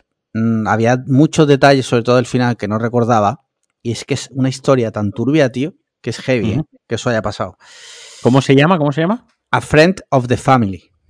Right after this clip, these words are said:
Speaker 2: Vale, esa la hemos puesto en la lista de,
Speaker 1: Sí.
Speaker 2: de deseadas.
Speaker 1: Que sale el hijo
Speaker 2: De
Speaker 1: de Tom Hanks
Speaker 2: sí.
Speaker 1: calvo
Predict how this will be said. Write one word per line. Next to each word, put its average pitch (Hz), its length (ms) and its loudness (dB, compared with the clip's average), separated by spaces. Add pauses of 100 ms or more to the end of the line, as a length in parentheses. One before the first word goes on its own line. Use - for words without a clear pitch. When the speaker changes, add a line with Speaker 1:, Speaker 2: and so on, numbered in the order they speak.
(180)
Speaker 2:
Vale, 104 300 0
esa 131 160 0
la 131 60 4
hemos 135 180 2
puesto 131 320 2
en 123 140 2
la 120 100 6
lista 110 420 0
de, 101 440 2
Speaker 1:
Sí. 113 160 2
Speaker 2:
de 98 180 -2
deseadas. 95 800 -2
Speaker 1:
Que 131 120 -2
sale 135 320 4
el 135 100 4
hijo 135 240 6
Speaker 2:
De 131 100 4
Speaker 1:
de - 20 -8
Tom 127 260 2
Hanks 127 340 4
Speaker 2:
sí. - 60 -16 (120)
Speaker 1:
calvo 117 440 2